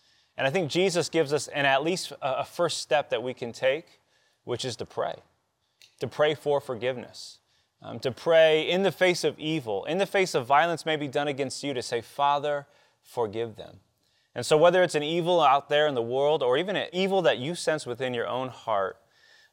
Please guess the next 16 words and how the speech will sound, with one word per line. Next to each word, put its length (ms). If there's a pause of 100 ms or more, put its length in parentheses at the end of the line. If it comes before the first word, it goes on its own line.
(440)
Good 180
Friday 640
first 440
invites 400
us 140
to 100
consider 500
that 160
Jesus 840 (260)
is 140
offering 640
you 300
and 60
offering 540
me 360 (440)
forgiveness. 760